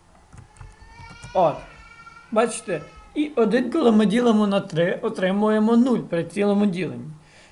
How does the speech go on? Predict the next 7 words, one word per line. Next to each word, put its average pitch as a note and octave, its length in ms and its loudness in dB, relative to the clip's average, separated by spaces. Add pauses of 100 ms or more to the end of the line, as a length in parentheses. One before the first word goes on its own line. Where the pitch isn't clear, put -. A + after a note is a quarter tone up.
Тому B3+ 180 0
ставимо G#3+ 420 2
тут G3+ 240 -6
кому E3 840 -4 (1400)
і C4 300 2 (4000)
віднімаємо F3+ 1200 -2 (4000)
нуль. E3+ 400 -2